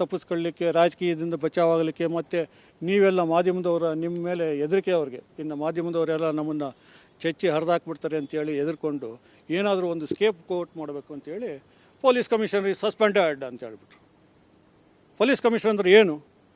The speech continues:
ಪೊಲೀಸ್ ಕಮಿಷನರ್ ಅಂದ್ರೆ ಏನು? Is the magistrate of the Ba-,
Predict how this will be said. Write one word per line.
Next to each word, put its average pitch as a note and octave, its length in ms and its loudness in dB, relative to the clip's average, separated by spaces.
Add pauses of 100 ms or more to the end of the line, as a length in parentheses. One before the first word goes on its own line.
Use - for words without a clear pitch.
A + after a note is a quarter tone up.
(1400)
ಪೊಲೀಸ್ G#3+ 280 2
ಕಮಿಷನರ್ F#3+ 260 -4
ಅಂದ್ರೆ E3+ 160 -4
ಏನು? E3 120 -4 (100)
Is D3+ 120 -8
the D3 80 -6 (240)
magistrate G3+ 360 -2
of F3 120 -14
the F3+ 60 -2 (100)
Ba-, D#3+ 160 -4